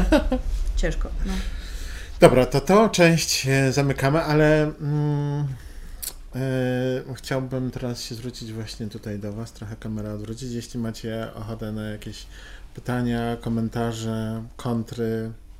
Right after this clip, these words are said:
Speaker 1: polemiki, zapraszam serdecznie.
Speaker 2: Nikt
Speaker 1: Albo
Speaker 2: nic
Speaker 1: jakieś
Speaker 2: nie powie,
Speaker 1: dodatki,
Speaker 2: wiesz o tym.
Speaker 1: albo do, e, do pytania. To, to nie jest część obowiązkowa, tylko zawsze tak,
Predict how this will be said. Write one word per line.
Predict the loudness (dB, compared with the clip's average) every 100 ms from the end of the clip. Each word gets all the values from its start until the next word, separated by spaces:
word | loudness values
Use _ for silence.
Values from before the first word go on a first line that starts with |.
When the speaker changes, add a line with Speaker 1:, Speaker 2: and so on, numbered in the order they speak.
| -16 -8
Speaker 1:
polemiki, | -4 -2 -2 -4 -4 -2 -4 -6 -14 -20 -20 -20 -20 -20 -20 -20 -20 -20 -20 -20 -20 -20 -20 -18
zapraszam | -12 -10 -10 -10 -12 -10 -12
serdecznie. | -10 -8 -8 -8 -14 -16 -20 -20 -20 -20 -20 -20 -20 -20 -20 -10 -2
Speaker 2:
Nikt | 0
Speaker 1:
Albo | 2 2
Speaker 2:
nic |
Speaker 1:
jakieś | 2 2
Speaker 2:
nie | 2
powie, | 4
Speaker 1:
dodatki, | 4 2
Speaker 2:
wiesz | -2 0
o | 0
tym. | 0
Speaker 1:
albo | 0 0
do, | 0 0 -2 -4 -6
e, | -6 -4
do | -4 -6
pytania. | -6 -4 -2 0 2
To, | 0
to | 0 0 0 0 0
nie |
jest | 0 0
część | -4 -6 -4
obowiązkowa, | -6 -6 -6 -6 -8 -8
tylko | -8 -8 -6 -6
zawsze | -8 -10 -12 -12
tak, | -12